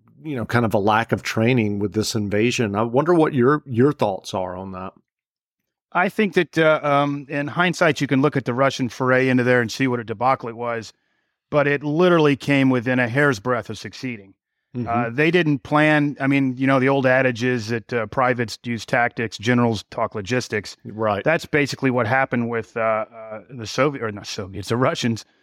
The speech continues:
Speaker 1: Mm-hmm.
Speaker 2: The, uh, they planned for a three-day war,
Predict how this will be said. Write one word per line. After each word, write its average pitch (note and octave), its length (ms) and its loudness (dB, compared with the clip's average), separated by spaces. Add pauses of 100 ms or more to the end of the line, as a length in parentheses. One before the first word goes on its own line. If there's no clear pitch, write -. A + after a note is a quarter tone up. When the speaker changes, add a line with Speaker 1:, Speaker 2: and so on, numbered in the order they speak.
(140)
Speaker 1:
Mm-hmm. A2 240 -4
Speaker 2:
The, C3 240 4
uh, B2+ 280 2 (240)
they D3 160 2
planned E3 300 4
for C#3+ 80 2
a B2+ 60 2
three-day D3+ 320 4
war, C#3+ 340 0